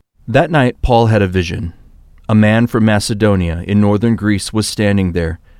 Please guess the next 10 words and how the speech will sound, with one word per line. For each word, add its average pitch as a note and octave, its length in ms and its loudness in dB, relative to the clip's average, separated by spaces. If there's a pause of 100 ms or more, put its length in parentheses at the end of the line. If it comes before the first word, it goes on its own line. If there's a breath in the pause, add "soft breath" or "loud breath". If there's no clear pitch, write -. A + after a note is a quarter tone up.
(120)
pleading G#2 400 2
with D#2+ 140 -6
him, E2+ 260 -8 (720)
"Come C3 220 0
over C#3+ 240 2
to B2 100 0
Macedonia G#2+ 680 0
to - 120 -6
help G2+ 300 -2
us." - 300 -8